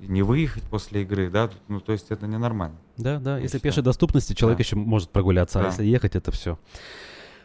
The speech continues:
Speaker 2: Ну ладно, а, делам, как говорится, теперь юридическим. Что у нас вообще, м, происходит, а, судебной, скажем, системе, практике? Я-то как бы не,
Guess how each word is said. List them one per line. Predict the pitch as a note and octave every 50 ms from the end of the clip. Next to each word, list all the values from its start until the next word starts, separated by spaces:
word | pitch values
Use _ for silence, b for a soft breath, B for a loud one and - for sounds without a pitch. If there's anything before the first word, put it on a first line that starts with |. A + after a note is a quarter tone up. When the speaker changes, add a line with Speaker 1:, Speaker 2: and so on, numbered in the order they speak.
| B -
Speaker 2:
Ну | D#3 G3+ A#3
ладно, | B3+ B3+ F#3 C#3 B2+ A#2 B2 -
а, | C#3 C#3+ C3 B2+ B2
делам, | A2+ E3 F3 G#3 G3+
как | - F#3 D3
говорится, | D#3+ E3+ E3+ E3+ D#3+ - - D3+ C3 - - -
теперь | - B2+ - D3+ C3
юридическим. | G#2+ G#2 C3 C3+ C#3+ C#3+ D#3 - - - - A#2
Что | G#2+ - - F#3
у | F#3
нас | E3+ C3 G#2 - -
вообще, | B2 A2 - - A#2+ G#2+
м, | G2+ F#2+ G#2 A2 G#2+ G#2 G#2 F#2+
происходит, | - A2 G#2 - - A#2 G2+ F#2+ F2 - - -
а, | G#2+ G2+ G2 F#2+ F#2+ F#2 F2 D#2+
судебной, | - - F#2+ F2+ F#2 F2+ F#2+ G2 F#2+ F2+
скажем, | - - G2 F2 F2 F2+ E2
системе, | - G2+ - - - A2 G2+ F2+
практике? | - - G#2 F#2 - - F2 - F#2+ F#2
Я-то | F#2 A2+ A#2 - - -
как | - G#2 F#2
бы | G2 G2+
не, | G#2+ G#2+ G#2+ A2+ A#2+